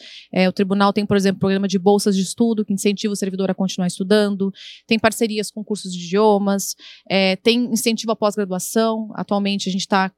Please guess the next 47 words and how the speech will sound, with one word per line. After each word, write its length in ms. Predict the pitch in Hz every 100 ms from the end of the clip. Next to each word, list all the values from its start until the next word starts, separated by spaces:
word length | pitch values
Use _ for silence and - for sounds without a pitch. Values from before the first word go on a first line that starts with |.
| -
em 60 |
parceria 500 | 190 202 - 196 202
com 120 | 202 196
algumas 360 | 185 190 190
entidades, 600 | 190 190 185 190 208 202
mas 160 | 190 180
a 100 | 190
ideia 280 | 180 196 208
é 20 |
que 100 | 214
no 80 | 202
futuro 320 | 214 - 202
a 40 |
gente 200 | 196 190
tenha 160 | 220 220
estrutura 320 | 202 202 190
pra 60 | -
fazer 160 | 190
uma 80 | 190
pós-graduação 560 | 190 185 180 180 185 180
própria. 500 | 202 214 - 220 - _
O 60 | -
caminho 320 | - 185 190
é 140 | 180 180
esse, 340 | 214 - 208
né? 220 | 190 202 - - - - -
É, 100 | 202
então, 240 | 196 240
assim, 160 | 247 269
eu 80 | 233
vejo 160 | 240
o 20 | -
tribunal 260 | 240 247
muito 200 | 254 277
preocupado 640 | 294 294 262 - 214 220 240
em 200 | 240 226 _ -
fazer 360 | - 220 190 247
com 140 | 294
que 100 | 277
o 20 | 269
servidor 400 | 247 214 220 226
continue 400 | 247 240 240 233
se 80 |
aprimorando. 640 | 233 240 220 220 175 160 160 _ - - - - -
Além 320 | 214 262 302
disso, 560 | 247 247 277 - 202 - _ _
o, 100 | -